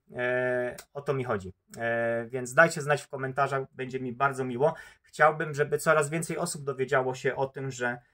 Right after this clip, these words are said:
warto jest naprawiać buty, dlatego udostępniajcie moje filmy, piszcie komentarze, żeby jak najwięcej ludzi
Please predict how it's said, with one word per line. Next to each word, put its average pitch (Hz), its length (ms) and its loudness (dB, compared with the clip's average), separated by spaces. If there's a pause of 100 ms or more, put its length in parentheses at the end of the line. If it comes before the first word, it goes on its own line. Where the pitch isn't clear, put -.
(120)
warto 135 460 4
jest 117 240 0
naprawiać 117 480 0
buty, 110 380 -2 (260)
dlatego 131 580 0
udostępniajcie 151 960 2 (160)
moje 143 280 2
filmy, 147 420 0 (240)
piszcie 156 320 -8
komentarze, 139 680 0 (200)
żeby 127 340 -4
jak 160 260 4
najwięcej 147 580 0 (160)
ludzi 135 560 -8